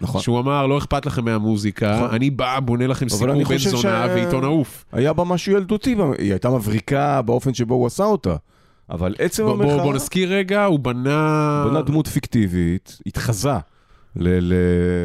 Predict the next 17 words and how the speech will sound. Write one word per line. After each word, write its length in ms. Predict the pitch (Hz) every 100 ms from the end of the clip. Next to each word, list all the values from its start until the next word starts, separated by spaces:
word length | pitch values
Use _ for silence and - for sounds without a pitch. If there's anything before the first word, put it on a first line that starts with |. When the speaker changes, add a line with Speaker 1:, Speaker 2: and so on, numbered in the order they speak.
| 87 87
Speaker 1:
לזמר 360 | 85 90 98 113
מזרחי 840 | 113 95 95 110 120 120 117 113
שעבר 360 | 107 95 87 107
טראומה 420 | - 92 107 104 85
ונשרף, 760 | 92 90 78 87 92 120 120 -
וחי 240 | - 90 90
באיזה 220 | 87 85
מערה, 560 | 82 73 85 101 113
או, 360 | 95 87 80 78 - - - _ _ _ -
ויצר 460 | 82 95 - 131 131
קשר 420 | - 135 - 127 -
כדמות 480 | - 127 120 123 113
הזו 240 | 101 101
עם 100 | 98
עיתונאי 380 | 101 95 92 101
של 180 | 98 92
ידיעות, 520 | 80 87 80 -